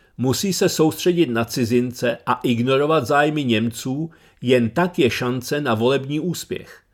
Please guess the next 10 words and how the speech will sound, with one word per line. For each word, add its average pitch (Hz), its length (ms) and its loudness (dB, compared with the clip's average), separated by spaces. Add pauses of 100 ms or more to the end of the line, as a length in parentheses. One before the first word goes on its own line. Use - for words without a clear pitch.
(560)
Turecko - 680 0
a 113 100 0
Turci 175 480 4
ve 120 120 2
skutečnosti 165 760 0
rádi 131 400 2
podporují 147 760 0
jednoho 131 400 2
ze 101 140 0
svých 127 540 -4